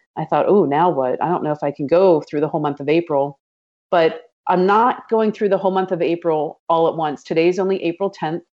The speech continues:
And I think that's the thing, is just staying in the day. So, you know,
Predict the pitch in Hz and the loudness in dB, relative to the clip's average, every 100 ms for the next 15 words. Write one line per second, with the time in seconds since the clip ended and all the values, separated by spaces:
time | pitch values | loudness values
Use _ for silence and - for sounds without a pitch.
0 | _ _ _ _ - 160 156 156 156 - | _ _ _ _ -2 0 2 0 -2 -2
1 | 165 196 190 175 175 165 170 160 165 - | 2 0 2 0 0 -2 0 0 -4 -4
2 | - 180 180 175 156 147 151 165 175 - | 0 2 2 0 0 2 2 2 0 0
3 | 165 156 156 147 _ _ _ - 160 156 | 0 2 0 -4 _ _ _ -6 -4 -2
4 | 151 | -6